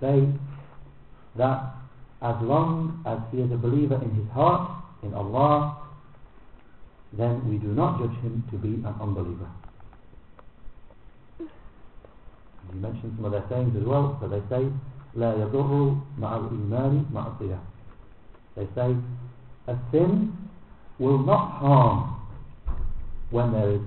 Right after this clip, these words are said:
Iman." You know, a person, that's what the Mur-, Murji'ah say, they say, "A person, if he's got Iman, whatever sin he commits after that, it will not harm him." This is what they say.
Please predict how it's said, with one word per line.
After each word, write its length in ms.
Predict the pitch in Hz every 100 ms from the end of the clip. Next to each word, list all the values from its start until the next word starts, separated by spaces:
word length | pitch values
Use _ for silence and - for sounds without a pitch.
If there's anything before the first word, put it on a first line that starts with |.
| -
Iman." 520 | 95 90 85 78 80 - - - - - - - - - - - - - - - - -
You 80 | 110
know, 60 | 101
a 60 | 120
person, 360 | 120 113 - -
that's 160 | -
what 80 | 101
the 80 | 104
Mur-, 180 | 107 107
Murji'ah 440 | 113 113 113 - -
say, 140 | 143
they 160 | 110 101
say, 80 | 107
"A 60 |
person, 380 | - 143 143 147
if 60 | 117
he's 100 | 110
got 200 | 160 156
Iman, 600 | 131 131 151 151 147 - - -
whatever 400 | 120 147 135 127 -
sin 160 | 151
he 100 | 135
commits 260 | 123 123 123
after 220 | 104 -
that, 180 | 95 92 - - - - - - - -
it 40 |
will 120 | 98
not 200 | 98 113 -
harm 220 | 92 85
him." 140 | 87 - - - - - - - - - - - - - - - - - - - - - - 110
This 120 | 160 170 - - -
is 80 | 95
what 200 | 104 110
they 100 | 135 143
say. 160 | 87